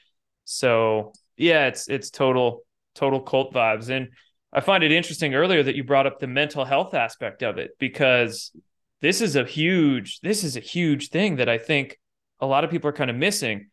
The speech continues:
Um, you know, I'll get, I'll get asked quite a bit,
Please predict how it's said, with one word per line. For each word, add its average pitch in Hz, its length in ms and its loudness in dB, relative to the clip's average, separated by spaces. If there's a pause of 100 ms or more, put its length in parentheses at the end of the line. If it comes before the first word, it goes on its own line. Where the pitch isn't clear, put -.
(380)
Um, 113 540 0 (1040)
you 143 80 -4
know, 131 120 2
I'll 131 80 2
get, 147 220 2
I'll 143 120 4
get 147 200 0
asked 139 320 0
quite 135 220 0
a 123 40 -2
bit, 131 440 0